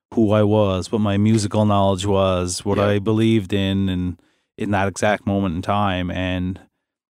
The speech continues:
Speaker 1: maybe there are certain songs <laughs> where I'm like, "Uh, I, I just can't support what I said then," or whatever it may be. But for the most part, I think that, yeah, I, I believed in myself at that
Speaker 2: Yep.
Speaker 1: moment, so I, I still do now. So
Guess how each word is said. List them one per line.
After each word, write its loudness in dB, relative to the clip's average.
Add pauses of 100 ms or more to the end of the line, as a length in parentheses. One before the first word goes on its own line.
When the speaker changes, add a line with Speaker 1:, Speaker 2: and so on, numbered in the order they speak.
(600)
Speaker 1:
maybe 0
there 2
are 0
certain -2
songs 2
<laughs> -
where 2
I'm 4
like, -2
"Uh, 2
I, -2 (280)
I -6
just -6
can't -2
support 2
what 2
I 0
said 0
then," 4
or 0
whatever 4
it -2
may 2
be. 2
But 0
for 0
the 2
most 2
part, -6
I -4
think -6
that, -6 (520)
yeah, 2
I, 2
I 4
believed 2
in 2
myself 0
at -4
that -2
Speaker 2:
Yep. 0
Speaker 1:
moment, -2
so -2
I, -2
I -2
still -2
do -2
now. -2
So -4